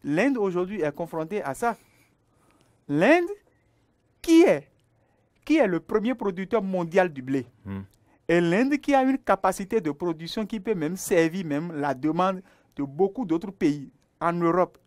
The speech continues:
Speaker 1: et en Amérique aujourd'hui,
Speaker 2: Hmm.
Speaker 1: l'Inde se trouve obligée de mettre de l'embargo sur, sur l'exportation de son blé. Pourquoi ? Parce que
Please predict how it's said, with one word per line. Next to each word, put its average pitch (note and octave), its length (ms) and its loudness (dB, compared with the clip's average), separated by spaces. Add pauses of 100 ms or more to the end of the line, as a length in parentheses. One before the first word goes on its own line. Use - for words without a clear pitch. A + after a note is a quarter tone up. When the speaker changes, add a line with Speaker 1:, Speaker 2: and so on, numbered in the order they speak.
(160)
Speaker 1:
et F#3+ 240 0
en D3+ 140 -2
Amérique D3+ 460 -2
aujourd'hui, C#3+ 460 -10 (100)
Speaker 2:
Hmm. G3 140 -12 (120)
Speaker 1:
l'Inde G#3+ 340 2
se - 120 -2
trouve G3+ 340 -4
obligée E3 420 -2
de C#3 120 -8
mettre D#3 240 -4
de C#3+ 80 -4
l'embargo C#3+ 560 0
sur, F3+ 340 -12 (880)
sur - 260 -6
l'exportation D#3+ 840 -2
de C#3 100 -8
son D#3 160 -8
blé. B2+ 240 -8 (400)
Pourquoi ? A3+ 400 -2 (540)
Parce B3 260 0
que D4 280 -2